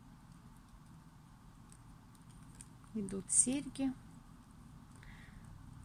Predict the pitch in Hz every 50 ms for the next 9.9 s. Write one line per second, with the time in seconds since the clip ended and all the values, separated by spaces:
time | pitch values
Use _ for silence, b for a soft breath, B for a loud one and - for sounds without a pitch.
0 | - - - 220 208 214 226 - - - - - - 196 190 - - 160 151 -
1 | - 180 180 190 - - 175 165 165 165 - - 190 185 156 - - - - -
2 | - 190 180 170 170 175 180 190 202 214 226 - - - - 254 - - - -
3 | - 277 254 240 - - - - - 190 185 180 - 180 - - - - - -
4 | - - - - - - - 190 190 185 185 185 185 - - - 185 175 185 -
5 | - - 170 - - - - - - - B B B B B B B B B B
6 | - 208 - - 175 160 - - - - - - - - - - 185 180 175 190
7 | 185 - - - - - 247 294 311 277 277 233 233 - 254 277 285 277 262 247
8 | 240 233 - - - 220 208 - - - - - B B B B B B B -
9 | 339 - - 254 269 269 247 208 226 226 - - - 220 202 190 185